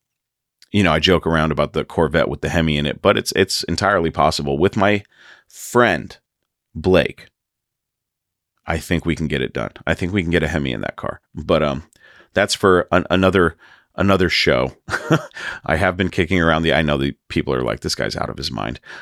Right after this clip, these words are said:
<laughs> I, uh, I have been kicking a, uh, uh, around the idea of starting another podcast. And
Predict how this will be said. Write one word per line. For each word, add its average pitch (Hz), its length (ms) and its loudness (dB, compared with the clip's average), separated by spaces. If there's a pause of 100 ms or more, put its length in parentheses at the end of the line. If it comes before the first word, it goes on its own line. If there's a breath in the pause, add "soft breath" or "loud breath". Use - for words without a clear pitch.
<laughs> - 240 -2
I, 90 280 2
uh, 67 160 2 (200 loud breath)
I - 60 -2
have 135 160 0
been 104 120 -2
kicking 101 340 -2
a, 82 160 -2 (180)
uh, 82 220 4
uh, 69 320 0
around 90 300 2
the 78 120 2
idea 80 400 2
of 69 140 -4
starting 80 560 0 (1120 soft breath)
another 101 420 2
podcast. 71 680 -2
And 73 180 -4